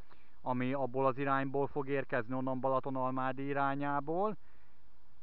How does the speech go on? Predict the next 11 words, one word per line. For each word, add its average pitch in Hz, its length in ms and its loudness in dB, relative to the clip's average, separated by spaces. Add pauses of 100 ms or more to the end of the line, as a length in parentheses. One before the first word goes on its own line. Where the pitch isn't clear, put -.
és 165 220 -2
úgy 202 120 4
látom, 143 320 6
hogy, 139 220 2
ö, 143 420 4
megtörtént 131 760 0
a 120 300 4
l-, 135 400 -6
sorompónak 127 580 2
a 127 60 2
leengedése, 135 1040 2